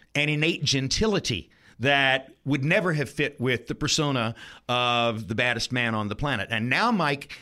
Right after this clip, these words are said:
is able to be himself, but he had to fight a long battle. He had to give up a lot, and he had to lose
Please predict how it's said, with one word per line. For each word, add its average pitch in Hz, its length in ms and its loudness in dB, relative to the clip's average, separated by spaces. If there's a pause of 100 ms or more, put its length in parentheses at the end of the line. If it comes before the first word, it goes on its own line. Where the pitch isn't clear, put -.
is 135 180 0
able 143 280 0
to 131 300 0
be 135 240 -2
himself, 135 800 -2 (340)
but 135 120 -2
he 131 80 0
had 147 180 0
to 139 80 -4
fight 131 240 0
a 117 60 0
long 135 440 0
battle. 117 440 -2 (360)
He 135 180 0
had 135 180 2
to 131 80 0
give 147 240 2
up 156 160 0
a - 20 2
lot, 127 320 2 (640)
and 127 240 0
he 135 120 -4
had 165 160 0
to 160 40 0
lose 175 480 0